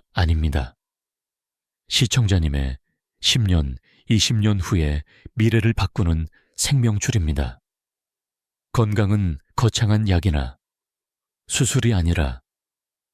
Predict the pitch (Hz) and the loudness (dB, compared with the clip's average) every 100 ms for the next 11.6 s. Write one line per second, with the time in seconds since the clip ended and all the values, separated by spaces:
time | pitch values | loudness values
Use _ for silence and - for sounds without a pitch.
0 | - 107 98 104 - 104 104 - - - | -2 0 2 0 0 0 0 -2 -6 -2
1 | 131 107 104 104 92 80 76 67 69 _ | -2 0 0 0 0 0 0 -4 -10 _
2 | _ _ _ _ - 101 - 110 101 107 | _ _ _ _ 0 0 0 0 2 2
3 | 110 110 - - 90 80 69 - _ _ | 4 2 0 0 0 0 -2 -8 _ _
4 | _ _ - - 98 110 110 104 95 98 | _ _ -4 0 2 0 2 0 2 2
5 | 82 - 87 76 - _ _ - - 127 | 2 0 -2 -2 -8 _ _ -6 -2 0
6 | 101 - 90 76 71 65 - _ _ _ | 0 0 -2 0 -2 -4 -10 _ _ _
7 | _ _ _ _ _ _ _ _ _ - | _ _ _ _ _ _ _ _ _ 0
8 | 107 101 95 - 95 73 69 _ _ _ | 2 2 0 0 -2 -2 -6 _ _ _
9 | _ - 143 120 117 113 101 85 90 110 | _ 0 2 2 2 2 2 2 2 0
10 | - 139 - 117 104 101 - 87 87 113 | 0 0 2 2 2 0 0 0 0 0
11 | 101 117 85 82 67 - | 0 0 0 -2 -4 -8